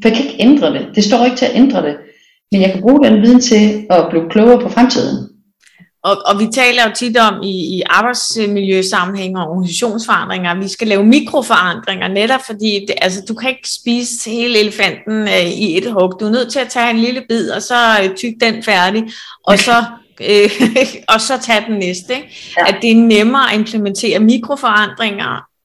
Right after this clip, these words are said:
Speaker 2: som alle sammen faktisk gør en forskel. Men de, øh, altså,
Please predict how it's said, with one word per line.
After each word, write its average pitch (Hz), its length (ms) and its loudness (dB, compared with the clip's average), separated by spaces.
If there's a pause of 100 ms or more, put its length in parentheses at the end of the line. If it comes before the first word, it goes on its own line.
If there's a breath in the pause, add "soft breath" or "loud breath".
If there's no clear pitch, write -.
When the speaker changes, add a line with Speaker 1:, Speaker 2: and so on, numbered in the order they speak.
(160)
Speaker 2:
som 214 460 -2
alle 240 240 0
sammen 220 360 0
faktisk 220 400 -4
gør 165 140 -4
en 196 100 -6
forskel. - 500 -6 (460 loud breath)
Men 214 240 0
de, 233 180 0
øh, 208 280 2
altså, 220 180 -4